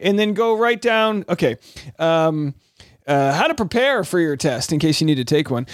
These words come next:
In order to have an adequate sperm count, do not have any sexual activity that causes ejac for two to three days before the test. However, this time should not be longer than five days,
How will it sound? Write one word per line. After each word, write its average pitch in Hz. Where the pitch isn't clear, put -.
In 175
order 220
to 190
have 190
an 170
adequate 170
sperm 196
count, 139
do 190
not 202
have 196
any 226
sexual 202
activity 220
that 175
causes 175
ejac 165
for 156
two 208
to 185
three 180
days 180
before 202
the 208
test. 269
However, 185
this 196
time 208
should 190
not 185
be 185
longer 247
than 214
five 165
days, 139